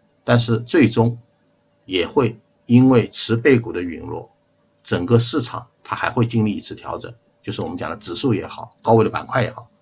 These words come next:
都会经历调整，这个是差不多的，就是大的结构上应该都是差不多的，对吧？那作为我们应对的话，就是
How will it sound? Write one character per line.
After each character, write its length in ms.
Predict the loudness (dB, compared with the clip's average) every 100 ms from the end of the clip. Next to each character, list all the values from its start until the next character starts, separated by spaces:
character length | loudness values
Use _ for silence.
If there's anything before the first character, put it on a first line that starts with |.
| -4
都 100 | 4
会 100 | 4
经 140 | 4
历 100 | 0
调 180 | -4 -12
整， 120 | -14 -20 _ _ 2
这 100 | 4
个 60 |
是 60 | 4
差 180 | 2 0
不 100 | 2
多 180 | 2
的， 120 | 2 2
就 120 | -2
是 180 | -2 -4 _ _ 0
大 220 | 2 2
的 100 | -4
结 220 | -4 -2
构 120 | 0
上 220 | 0 0
应 80 | 2
该 100 | 2
都 120 | 2 -2
是 100 | 0
差 160 | -2
不 100 | -2
多 180 | -4 -8
的， 120 | -8 _ _ _ _ _ _ _
对 80 | 0
吧？ 220 | 0 -2 _ _ _
那 100 | -4
作 200 | 4 6
为 80 | 8
我 180 | 6 2
们 200 | 0 2
应 200 | 4 4
对 160 | 4 0
的 100 | -2
话， 160 | -8
就 140 | -8 -10
是 400 | -12 -18 -18